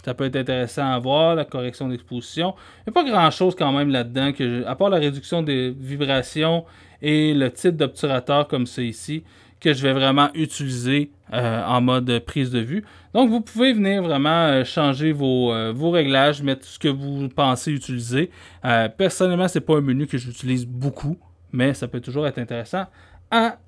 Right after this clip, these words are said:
euh, venir quali-, euh, venir ajuster comme, euh, vous voulez le, le faire. Sous le bouton Commande personnalisée, vous avez toutes les fonctions qu'on peut personnaliser sur des boutons différents.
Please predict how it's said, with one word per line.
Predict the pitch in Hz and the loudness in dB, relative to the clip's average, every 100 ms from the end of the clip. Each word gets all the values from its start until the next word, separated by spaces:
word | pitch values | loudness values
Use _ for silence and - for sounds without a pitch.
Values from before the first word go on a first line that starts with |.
| - | -4
euh, | 143 135 135 127 | -2 0 0 0
venir | 139 160 160 139 | 0 0 0 0
quali-, | 151 131 123 | 0 -2 0
euh, | 117 104 120 | -2 -4 -6
venir | 135 143 139 | -2 0 0
ajuster | 123 120 120 175 | -2 -4 -6 -6
comme, | 180 180 156 | -2 -2 0
euh, | 135 | 0
vous | 127 127 | -2 -6
voulez | 139 185 | -4 -2
le, | 139 117 117 | -2 -4 -6
le | 117 - | -8 -10
faire. | - - _ _ _ - | -10 -14 _ _ _ -20
Sous | - - 254 | -6 2 6
le | 226 | 6
bouton | 175 226 240 | 4 6 6
Commande | 240 226 208 196 208 - | 6 4 8 8 6 4
personnalisée, | 190 - 170 147 127 120 151 | 0 4 4 6 4 4 4
vous | 180 151 | 4 4
avez | 143 151 | 2 2
toutes | - 349 339 | 0 0 4
les | 226 | 2
fonctions | 202 180 - 208 | 6 4 4 0
qu'on | 202 170 | 4 2
peut | - 147 | 2 0
personnaliser | 233 214 190 165 139 131 185 | 2 2 2 2 2 0 -4
sur | - 143 | -2 -2
des | 131 | -2
boutons | 123 151 220 214 208 170 | -2 0 0 4 4 4
différents. | - 143 123 127 | 0 0 2 2